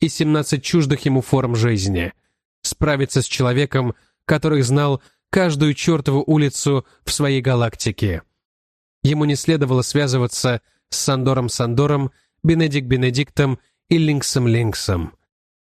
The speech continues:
Не следовало. Так как их истинные имена, конечно, Тицефон, Алекта и Мегера.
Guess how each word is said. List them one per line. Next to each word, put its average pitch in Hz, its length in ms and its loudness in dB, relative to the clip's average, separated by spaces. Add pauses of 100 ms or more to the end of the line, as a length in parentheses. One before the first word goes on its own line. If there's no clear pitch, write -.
Не 165 180 4
следовало. 98 760 0 (760)
Так 135 160 0
как - 320 -4 (180)
их 147 180 0
истинные 151 520 0
имена, 143 240 0
конечно, 131 640 0 (460)
Тицефон, 143 800 0 (380)
Алекта 123 760 0 (320)
и 160 120 4
Мегера. 117 760 0